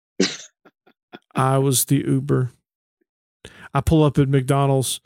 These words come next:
Speaker 2: I don't know what the hell I'm ordering, but next thing you know, I get, like, I think I ordered, like, thirty dollars off the, off the dollar menu. Thirty dollars
Speaker 1: That's
Speaker 2: worth.
Speaker 1: impressive. We always went to Choo Choo's.
Speaker 2: Yeah, Choo Choo's was great. Um,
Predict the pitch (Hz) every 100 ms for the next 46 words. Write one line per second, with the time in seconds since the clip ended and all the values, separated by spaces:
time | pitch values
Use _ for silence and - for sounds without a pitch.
0 | - - - - 160 156 131 127 139 139
1 | 131 131 131 131 127 127 131 135 - 135
2 | 143 139 123 139 135 131 127 127 127 127
3 | 131 _ - - - - - _ - -
4 | - 156 180 165 143 147 147 135 131 127
5 | - _ _ 160 143 135 131 131 123 -
6 | 127 123 131 123 - 127 131 - 127 123
7 | 123 123 127 135 123 _ _ _ _ _
8 | _ _ - _ - 139 127 127 131 -
9 | 127 82 85 71 67 - _ _ _ -
10 | 190 131 101 92 92 - - 90 - -
11 | - - - - - _ _ _ _ _
12 | _ 165 139 120 147 139 156 147 139 131
13 | 143 135 135 135 - _ 143 131 131 127
14 | 123 120 120